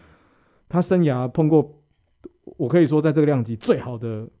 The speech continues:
或者是这个联盟最好的力气选手之一的 Max，他也都可以撑下来。你 how dare you？就你凭什么觉得你可以上来？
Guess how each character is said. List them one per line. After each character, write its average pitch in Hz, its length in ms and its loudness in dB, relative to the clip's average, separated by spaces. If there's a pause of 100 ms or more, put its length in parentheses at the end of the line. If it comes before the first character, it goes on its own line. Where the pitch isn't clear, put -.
(240)
或 170 180 2
者 151 80 2
是 156 60 -6
这 170 80 4
个 151 40 6
联 123 140 2
盟 123 160 0
最 156 160 2
好 107 140 -6
的 101 240 -10
力 139 120 -4
气 131 140 -4
选 117 140 -6
手 113 120 -6
之 113 220 -10
一 113 80 -8
的 107 140 -8
Max， 107 420 -10
他 135 160 -10
也 113 80 -10
都 123 140 -6
可 120 100 -8
以 107 60 -8
撑 110 180 -10
下 107 140 -10
来。 92 120 -16 (280)
你 113 120 -10 (500)
how 170 240 4
dare 151 320 2
you？ 131 280 2
就 147 120 0
你 143 60 2
凭 147 240 -2
什 170 100 4
么 123 120 0
觉 107 160 -6
得 104 100 -8
你 101 140 -8
可 113 100 -8
以 101 140 -10
上 101 200 -14
来？ - 80 -18